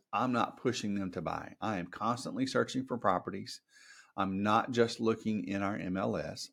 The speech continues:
I'm looking everywhere I can find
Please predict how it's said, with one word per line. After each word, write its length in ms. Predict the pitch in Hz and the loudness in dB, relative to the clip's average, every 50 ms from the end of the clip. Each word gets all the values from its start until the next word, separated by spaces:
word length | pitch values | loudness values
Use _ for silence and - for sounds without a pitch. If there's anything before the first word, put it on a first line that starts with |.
| _ - | _ -4
I'm 180 | 87 90 95 95 | -4 -2 -2 -2
looking 400 | 92 98 95 - 95 90 87 - - - | -2 -4 -4 -4 -6 -6 -6 -6 -6 -4
everywhere 720 | 101 104 107 107 131 127 113 107 107 104 104 107 - - | -2 0 2 2 2 4 4 4 4 4 4 2 2 2
I 120 | 95 101 | 2 0
can 220 | 98 - 104 101 90 | 0 -2 -6 -6 -2
find 420 | - 101 95 90 90 92 92 90 | -2 -2 -2 -2 -2 -2 -4 -6